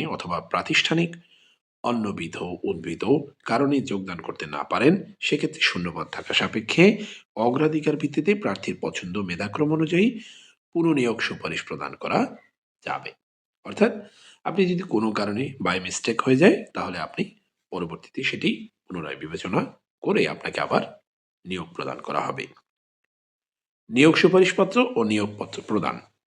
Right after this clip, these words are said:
নির্বাচিত প্রার্থীকে এনটিআরসি এ নিয়োগ সুপারিশ প্রদান পূর্বক প্রার্থী এবং সংশ্লিষ্ট শিক্ষা প্রতিষ্ঠানকে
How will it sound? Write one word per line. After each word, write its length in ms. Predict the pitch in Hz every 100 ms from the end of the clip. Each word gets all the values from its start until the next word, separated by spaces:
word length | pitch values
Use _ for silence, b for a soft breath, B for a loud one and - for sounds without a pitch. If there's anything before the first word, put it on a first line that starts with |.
| _ _ _ _ _ _ _ 107
নির্বাচিত 440 | 131 151 156 175
প্রার্থীকে 440 | 180 175 170 - 214 -
এনটিআরসি 580 | 120 107 110 101 - 101 92
এ 20 | 92 87 -
নিয়োগ 220 | 90 87
সুপারিশ 400 | - 90 90 90 -
প্রদান 220 | - 82 82
পূর্বক 360 | 98 98 143 180 -
প্রার্থী 300 | 107 107 -
এবং 160 | 165 185
সংশ্লিষ্ট 500 | 196 185 - 190 180 -
শিক্ষা 380 | - 131 - 127
প্রতিষ্ঠানকে 800 | 101 - - - 98 98 104